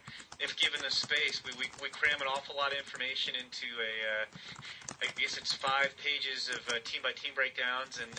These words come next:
and another page for an overview. But, uh, it's a, it's a labor of love, and, uh, I, I do think they're, they're great. You know, that kinda kicks off our, our off-season prospect coverage. It gets us going for the,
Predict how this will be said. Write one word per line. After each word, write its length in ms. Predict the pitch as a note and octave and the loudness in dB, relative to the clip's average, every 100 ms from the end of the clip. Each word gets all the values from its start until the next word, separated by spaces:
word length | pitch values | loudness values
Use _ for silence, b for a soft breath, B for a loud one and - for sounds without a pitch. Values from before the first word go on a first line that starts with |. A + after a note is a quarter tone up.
| A#2+ | -4
and 80 | A#2+ | -2
another 240 | B2 B2+ | 0 0
page 320 | - B2+ B2 | 0 -2 -2
for 160 | - A#2 | -2 -2
an 80 | C3 | -2
overview. 400 | B2+ - G#2+ G#2+ | -6 -6 -8 -8
But, 160 | G#2 - - | -12 -10 -2
uh, 240 | A2 G#2+ - B B B B - | 0 0 -4 B B B B -4
it's 240 | C#3+ - | -2 2
a, 240 | C#3 B2 B2 - | 2 4 0 -2
it's 200 | D3 D3+ | -4 -2
a 40 | C#3 | 2
labor 280 | D3+ D#3+ D3+ | 2 4 0
of 120 | C#3 | 2
love, 440 | C3+ C3+ D3 D3+ - B2 | 4 4 4 0 -4 -6
and, 160 | A#2 A#2+ | -4 2
uh, 200 | A#2 A#2 - | 2 2 2
I, 240 | F#3 G3+ | 4 4
I 20 | G3+ | 4
do 80 | B3+ | 0
think 240 | B3 G3 | 0 2
they're, 160 | E3 D#3 | 2 4
they're 200 | D3+ C#3+ | 0 4
great. 280 | D#3 E3 D3+ | 2 4 2
You 80 | |
know, 80 | C#3 | 0
that 40 | - | 2
kinda 200 | F#3+ E3+ | 0 0
kicks 240 | F3 - | -2 0
off 320 | D3 D3 - | 2 2 2
our, 240 | B2 A2+ B B B - | 2 2 B B B 0
our 80 | C#3+ | 4
off-season 480 | E3+ F3+ F3 C#3+ | 4 4 2 0
prospect 480 | C3 C3+ B2+ - B2 | -4 -2 -2 -2 -6
coverage. 400 | - C3 B2+ B2+ | 0 0 0 -4
It 120 | B2 | 0
gets 200 | C3+ C3+ | -2 -2
us 80 | C3+ | -6
going 360 | - C3+ C3+ C3 | -2 0 -2 -4
for 280 | - B2+ A#2 | -6 -4 -2
the, 240 | A2 | -2